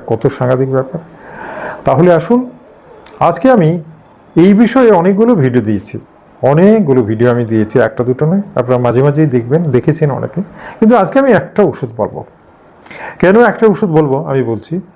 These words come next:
একটা ওষুধ খুব পাওয়ারফুল ওষুধ বলবো, hypertensive মেডিসিন বলবো। আমি জেনারেলি hypertensive মেডিসিন কাউকে দিই না, কিন্তু যেহেতু এই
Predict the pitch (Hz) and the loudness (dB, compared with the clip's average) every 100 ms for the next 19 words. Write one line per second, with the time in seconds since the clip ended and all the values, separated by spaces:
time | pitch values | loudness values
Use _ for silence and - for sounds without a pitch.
0 | _ _ - - - - - - - 165 | _ _ -20 -20 -20 -20 -20 -10 -4 -2
1 | 175 254 240 226 208 180 196 - _ _ | 0 2 2 2 2 2 0 -10 _ _
2 | _ _ 208 202 180 190 202 196 165 190 | _ _ -4 0 0 2 2 2 0 0
3 | 147 151 151 143 143 131 139 123 110 123 | 0 0 0 0 0 -2 -4 -4 -4 -4
4 | 117 110 147 160 131 127 127 120 127 127 | -2 -2 -2 -2 0 0 0 0 0 0
5 | 123 117 135 135 - 135 120 156 143 127 | 0 0 -2 -2 -4 -2 0 0 0 0
6 | 156 131 180 151 156 156 156 135 160 196 | 0 0 2 2 0 0 0 2 2 2
7 | 226 - - 185 220 | 0 -2 -2 2 4